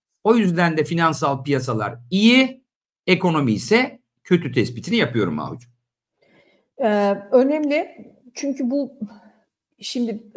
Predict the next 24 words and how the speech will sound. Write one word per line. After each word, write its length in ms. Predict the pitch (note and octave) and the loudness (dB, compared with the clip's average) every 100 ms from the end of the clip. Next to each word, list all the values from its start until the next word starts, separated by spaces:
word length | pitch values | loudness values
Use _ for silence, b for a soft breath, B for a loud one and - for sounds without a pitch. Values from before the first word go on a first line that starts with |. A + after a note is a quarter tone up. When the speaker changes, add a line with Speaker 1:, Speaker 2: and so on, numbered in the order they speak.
| - G3 G3+ | -8 -6 -8
Speaker 2:
bir 220 | G#3+ B3 F4 | -4 0 4
haftadır 480 | F4 E4+ D4 C#4+ C4+ | 4 4 0 0 2
falan 300 | D4 D4+ B3+ | 0 2 2
garip 220 | C#4+ D4 | 0 0
şeyler 300 | C4+ B3 A#3+ | 0 0 0
oluyor. 240 | G#3 F3+ A#3+ | 0 -2 -4
Aslında 300 | B3 C4 C4 | -4 -2 -2
bizim 240 | C4+ C4+ | -4 -6
seninle 360 | D4+ C#4+ C#4 A#3+ | -6 -4 -4 -4
bugün 420 | B3 C#4 C4+ G#3+ | -4 -6 -10 -10
tasarruf 380 | B3+ C4+ C4 C4 | -4 0 0 0
tedbirlerini 500 | B3+ A3+ A#3+ B3 B3 | -4 -4 -2 -2 0
falan 340 | A#3 A3+ A3+ | -2 -2 -4
konuşmamız 500 | G3+ F#3 - F3 F3 | -8 -10 -8 -8 -6
lazım, 360 | F#3 F3 G3 G#3+ | -4 -4 -4 -6
değil 100 | C4 | -8
mi? 40 | G#3+ | -2
Eğer 260 | A3 A3 | 2 2
mümkünse 500 | A#3 A#3+ A#3 C4 B3 | 0 -4 -4 -2 0
de 240 | A#3+ B3 - | 0 -2 -2
arkadaşlardan, 880 | G#3 G#3 G#3 G#3+ A3 G#3+ A3 G#3+ G3+ | -2 0 -2 -2 -2 -2 -2 -6 -8
e, 360 | F3+ E3+ - - | -8 -8 -12 -2
Sözcü'nün 520 | A3 G3 A3 A#3+ A#3+ | 0 0 -2 -4 -2
manşetindeki 840 | G3 G#3 A3 A3+ G#3+ G#3+ C4 | -4 -4 -8 -4 -4 -4 -6